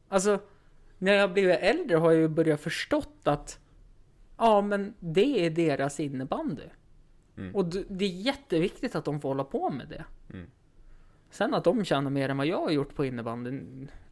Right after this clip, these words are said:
Speaker 1: det är ju skitsamma. Men,
Speaker 2: <laughs>
Speaker 1: nej, men jag tycker det är jättehäftigt ändå att, eh,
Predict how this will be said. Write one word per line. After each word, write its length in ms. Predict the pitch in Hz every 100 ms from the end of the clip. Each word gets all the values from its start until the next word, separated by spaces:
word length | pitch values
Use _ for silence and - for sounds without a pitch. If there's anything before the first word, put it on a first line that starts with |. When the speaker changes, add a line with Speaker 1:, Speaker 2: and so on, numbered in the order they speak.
| -
Speaker 1:
det 200 | 202 320
är 40 |
ju 360 | 143 131 123 123 143 - -
skitsamma. 720 | - - 135 - 220 226 135 143
Men, 240 | 156 165
Speaker 2:
<laughs> 1040 | 165 - 110 - 95 - - - - - -
Speaker 1:
nej, 160 | 170
men 80 | 196
jag 140 | 202 208
tycker 200 | 202 196
det 60 |
är 80 | 196
jättehäftigt 760 | 208 202 - 185 294 - 156 156
ändå 360 | 160 190 294
att, 300 | 160 151 -
eh, 220 | 170 156